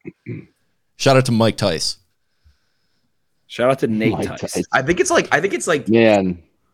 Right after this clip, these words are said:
Speaker 4: four Pro Bowlers in a row or something in that stretch of draftees after Leftwich gets picked.
Speaker 1: Yeah.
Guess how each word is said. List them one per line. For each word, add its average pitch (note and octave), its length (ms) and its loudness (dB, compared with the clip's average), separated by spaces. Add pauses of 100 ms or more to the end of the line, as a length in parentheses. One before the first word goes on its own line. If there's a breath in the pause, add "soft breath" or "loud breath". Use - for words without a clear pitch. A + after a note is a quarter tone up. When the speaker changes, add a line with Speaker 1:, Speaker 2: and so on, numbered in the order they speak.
(240)
Speaker 4:
four D3+ 500 -2
Pro C3+ 240 4
Bowlers C#3+ 360 6
in A#2+ 60 -2
a G#2 60 0
row G#2 180 4
or G#2 120 2
something E2+ 340 -6
in F2 80 -6
that E2+ 220 0
stretch F#2 360 -4
of D2+ 180 -10
draftees D#2+ 800 -6
after G#2+ 340 0
Leftwich F#2+ 420 -4
gets D#2+ 160 -10
picked. - 360 -10 (240)
Speaker 1:
Yeah. G2 180 -2